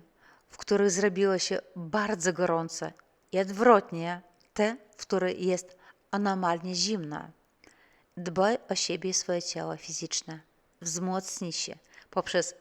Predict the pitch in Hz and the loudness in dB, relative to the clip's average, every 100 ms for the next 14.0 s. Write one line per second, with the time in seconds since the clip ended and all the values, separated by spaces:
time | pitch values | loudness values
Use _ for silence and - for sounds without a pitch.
0 | - - 185 190 - 175 175 143 147 _ | -4 -4 -2 0 2 2 0 -10 -16 _
1 | _ - 190 - - 202 - 175 147 160 | _ 0 0 0 -4 -4 2 0 2 -6
2 | - 160 160 _ - _ - 285 - - | -4 -6 -6 _ -20 _ -4 -4 -4 -14
3 | - 196 190 180 160 170 196 214 - 185 | 2 4 4 2 0 4 6 6 4 -2
4 | 160 180 202 208 165 - - - - _ | -2 -2 2 0 -2 -10 -12 -14 -18 _
5 | _ _ _ _ _ _ _ _ - - | _ _ _ _ _ _ _ _ -20 -20
6 | - - - _ _ _ - 185 226 220 | -20 -20 -20 _ _ _ -8 4 4 4
7 | - 175 - _ - 233 - 156 170 _ | -4 -6 -6 _ -8 -6 -4 -6 -8 _
8 | _ _ _ - 180 - 220 - - - | _ _ _ -16 -10 0 0 0 -10 2
9 | 202 196 - 214 - - - _ _ - | 2 2 -2 -4 -4 -8 -8 _ _ -16
10 | 175 196 190 185 185 - - 170 170 160 | -4 -2 0 -2 -6 -6 -6 -4 -4 -4
11 | 156 151 151 _ _ _ _ _ - - | -10 -16 -20 _ _ _ _ _ -20 -20
12 | - - 196 226 302 - 240 202 - - | -14 -4 -2 2 2 2 0 0 -2 6
13 | 175 175 185 - - 185 180 214 214 196 | 6 6 0 -2 -6 -4 0 0 0 -2